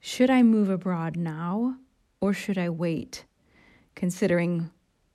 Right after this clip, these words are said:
much of the world is still embroiled in a pandemic?" You'll have to go back and listen to that episode to hear what Katie and I advised him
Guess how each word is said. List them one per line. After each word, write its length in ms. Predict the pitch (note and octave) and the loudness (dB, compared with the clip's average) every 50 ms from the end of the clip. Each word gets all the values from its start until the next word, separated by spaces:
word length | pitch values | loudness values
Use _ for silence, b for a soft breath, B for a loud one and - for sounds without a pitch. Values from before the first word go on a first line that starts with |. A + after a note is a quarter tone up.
| _ _ _ _ - | _ _ _ _ -2
much 240 | F#3+ F#3 F3+ - | -2 -2 -2 -4
of 80 | F3 - | -4 -4
the 80 | F3 E3 | -2 -2
world 260 | D#3 D#3+ F3 E3 E3 | -2 -2 -2 -2 -4
is 160 | F3 D#3 - | -4 -6 -6
still 320 | - - - F#3 F3 E3 | -10 -2 0 2 2 2
embroiled 460 | E3+ F3+ E3 E3+ E3+ F3+ F3 F3+ F3 F#3 | 2 0 0 0 0 0 2 2 2 0
in 80 | F#3+ | 0
a 40 | F#3 | -2
pandemic?" 640 | F#3 G3 F#3 F3+ F3+ F3+ F3 E3+ D3+ - - - b b b b b b b b b b b b b b b _ _ _ | -2 -2 -2 -2 -2 -2 -4 -4 -6 -10 -12 -16 b b b b b b b b b b b b b b b _ _ _
You'll 140 | A3 C4 B3 | 2 4 4
have 120 | D4 C#4+ C#4+ | 4 4 4
to 80 | D4 | 4
go 100 | C4 B3 | 2 4
back 240 | G3 G#3+ G#3 G#3 G#3 | 4 4 2 4 4
and 120 | G3+ G#3 | 4 4
listen 280 | G3+ G#3+ G#3 - G3+ G#3 | 4 4 4 2 2 2
to 80 | G3+ F#3 | 2 2
that 200 | F#3+ F#3 - - | 0 0 2 2
episode 600 | F#3+ F#3 F#3+ G3 F#3+ - F#3 E3+ E3+ F3 E3+ - | 0 0 0 -4 -2 0 0 0 0 -2 -4 -4
to 100 | - F#3+ | -6 -8
hear 500 | F#3 - - G#3 F#3+ F#3 F#3 F3+ F#3 - - _ _ _ _ _ _ _ | -8 -2 -2 0 2 2 2 0 -2 -6 -16 _ _ _ _ _ _ _
what 420 | - F#3+ F3+ E3+ G3+ G3+ - - - | -4 -4 0 0 0 0 0 -4 -10
Katie 400 | - - A3+ G#3+ G3 G#3 F#3+ - | -2 0 2 2 4 2 0 0
and 220 | - E3 E3 F3 - - | -2 -4 -4 -4 -4 -4
I 540 | E3+ F3 F3 F3+ F#3 F#3 F3+ F3+ E3+ - - _ _ _ _ _ _ - | -6 -4 -4 -2 -2 -2 -2 -2 -4 -6 -8 _ _ _ _ _ _ -4
advised 480 | F#3+ F#3 E3+ E3+ E3 D#3+ E3 D#3 - | -4 -2 -2 -4 -4 -4 -4 -6 -6
him 380 | - E3+ - - E3+ - B3 | -10 -8 -8 -6 -6 -6 -6